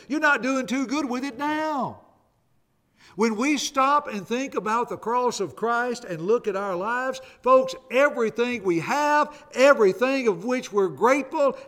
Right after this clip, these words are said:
everything we will ever have or become is through the cross of Jesus Christ. And families, we need to be near the cross. You want to straighten out self?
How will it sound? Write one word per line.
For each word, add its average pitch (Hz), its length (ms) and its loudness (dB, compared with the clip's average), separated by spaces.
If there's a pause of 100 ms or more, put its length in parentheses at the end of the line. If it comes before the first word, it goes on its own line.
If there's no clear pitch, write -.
everything 269 720 6
we 269 140 2
will 214 280 4
ever 262 300 4
have 285 400 4
or 254 80 8
become 226 880 10 (140)
is 151 220 -10
through 196 680 2
the 160 120 -10
cross 240 600 2 (220)
of 156 120 -8
Jesus 180 640 -4
Christ. 190 840 -6 (640)
And 117 140 -20
families, 214 840 -2 (380)
we 160 240 -4
need 180 220 -4
to 170 100 0
be 170 240 -4
near 160 340 -4
the - 100 -10
cross. - 760 -16 (840)
You 127 140 -8
want 127 160 -6
to 117 80 -12
straighten 143 400 -4
out 170 300 -8
self? 226 500 -6